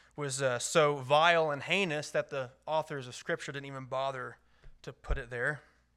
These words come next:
All we know is that she said her words, she did the thing, and Samuel came forth, which now brings forth a question I'm sure you all are wondering.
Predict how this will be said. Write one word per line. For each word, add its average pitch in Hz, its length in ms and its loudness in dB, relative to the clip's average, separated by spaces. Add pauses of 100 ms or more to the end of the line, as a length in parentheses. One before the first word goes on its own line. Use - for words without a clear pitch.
(400)
All 190 140 6
we 233 80 8
know 190 240 6
is 170 140 -2
that 160 400 6 (600)
she - 200 -10
said 180 400 2
her 196 180 -4
words, 147 600 -4
she - 180 -8
did 135 220 -8
the 139 80 -4
thing, 143 580 -4 (480)
and 135 220 -4
Samuel 139 420 -2
came 135 320 -8
forth, 139 380 -6
which 143 160 -6
now 143 160 2
brings 156 180 -4
forth 175 180 -10
a 202 60 -6
question - 440 -2
I'm 131 100 -6
sure 139 200 -8
you 170 140 -4
all 175 160 0
are 208 60 -2
wondering. 156 500 -2